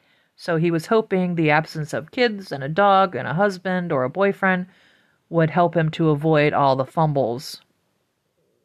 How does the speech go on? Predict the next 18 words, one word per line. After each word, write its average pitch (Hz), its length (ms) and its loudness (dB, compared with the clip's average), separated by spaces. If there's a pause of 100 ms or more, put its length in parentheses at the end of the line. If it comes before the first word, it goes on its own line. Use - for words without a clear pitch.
(220)
that 143 220 -8
he 147 100 -2
had 143 340 -4
made 147 480 -2 (300)
in 147 200 -6
his 135 260 -6
first 131 340 -4
murders, 120 680 -6 (180)
the 143 160 -10
Otero 120 380 -6
murders. - 500 -16 (1400)
So 214 220 0
he 247 160 2
started 277 400 2
preparing 202 540 0
to 220 200 -6
murder 208 320 0
her. 165 420 0